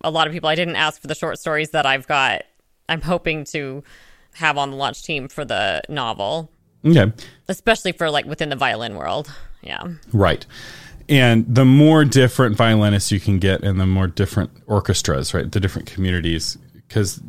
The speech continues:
Speaker 2: while the music world hangs out online quite a bit, they also hang out a lot in person,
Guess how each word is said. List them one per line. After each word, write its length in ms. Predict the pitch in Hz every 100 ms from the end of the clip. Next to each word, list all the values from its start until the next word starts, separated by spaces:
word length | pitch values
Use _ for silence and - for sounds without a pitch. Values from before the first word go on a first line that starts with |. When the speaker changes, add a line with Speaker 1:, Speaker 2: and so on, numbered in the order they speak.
| 85
Speaker 2:
while 180 | 117 143
the 40 |
music 340 | 147 180 170 -
world 200 | 135 110
hangs 240 | 131 120
out 140 | 120 107
online 440 | 95 95 104 113
quite 260 | 113 - 120
a 40 |
bit, 320 | 117 139 - - - - -
they 80 | 131
also 200 | 147 156
hang 200 | 113 123
out 120 | 113
a 40 | 98
lot 260 | 92 95
in 140 | 80 78
person, 440 | 87 82 - -